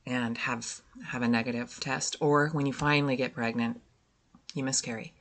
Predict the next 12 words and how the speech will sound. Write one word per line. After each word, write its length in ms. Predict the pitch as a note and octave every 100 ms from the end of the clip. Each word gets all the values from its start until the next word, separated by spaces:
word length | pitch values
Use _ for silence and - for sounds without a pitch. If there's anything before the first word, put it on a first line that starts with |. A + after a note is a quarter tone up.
| _ - - _
It 120 | D3+
is 180 | C#3 -
very, 380 | D3+ C#3 C3 B2
very 220 | B2+ B2
difficult. 420 | B2 - B2+ C#3 - _ _ _ _ _ _ -
Trying 260 | F#3 G3+
to 60 | G3
conceive 600 | F3+ E3 - E3 D#3 -
when 200 | E3 D3
you're 200 | D3 -
over 320 | D3 D#3 D#3+
forty 680 | D3 - C#3+ C#3+ C#3+ C3+ -